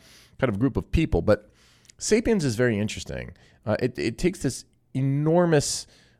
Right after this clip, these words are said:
uh, landscape view of the history of humanity and from our very, very beginnings of, like,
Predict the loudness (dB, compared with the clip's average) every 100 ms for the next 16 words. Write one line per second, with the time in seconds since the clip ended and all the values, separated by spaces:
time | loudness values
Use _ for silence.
0 | 0 4 6 4 2 -4 _ _ -2 2
1 | 6 6 4 2 2 2 2 4 6 4
2 | 2 2 2 0 2 -2 0 0 0 0
3 | -2 -4 -6 -10 -20 _ 2 6 6 8
4 | 6 6 4 0 -6 -14 _ _ _ _
5 | -14 2 2 4 4 4 6 6 6 4
6 | 2 0 0 -2 -2 4 6 6 4 -4
7 | -18 _ -2 -2